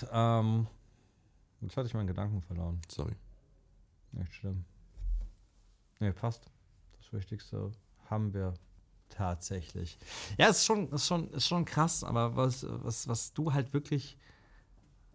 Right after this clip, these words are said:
Speaker 1: begreifen musst, ist, was du da machst, ne?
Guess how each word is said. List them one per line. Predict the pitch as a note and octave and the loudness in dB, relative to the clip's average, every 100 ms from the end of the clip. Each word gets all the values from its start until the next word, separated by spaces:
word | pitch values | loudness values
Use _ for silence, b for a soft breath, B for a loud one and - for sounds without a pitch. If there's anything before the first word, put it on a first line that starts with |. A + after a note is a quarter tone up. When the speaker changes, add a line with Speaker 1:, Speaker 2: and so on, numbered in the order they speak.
| - - _ - | -20 -20 _ -4
Speaker 1:
begreifen | A2 - F2+ F2 A2+ - D#3 | -2 -2 4 6 6 4 4
musst, | C#3+ - - | 4 0 -4
ist, | A#2 - | -6 0
was | A2+ G#2+ | 0 0
du | A2+ | 0
da | G2+ | 0
machst, | G2+ A#2+ - - - - - - - - | 0 -2 -6 -14 -16 -20 -20 -20 -20 -8
ne? | E2+ A2 | -4 -4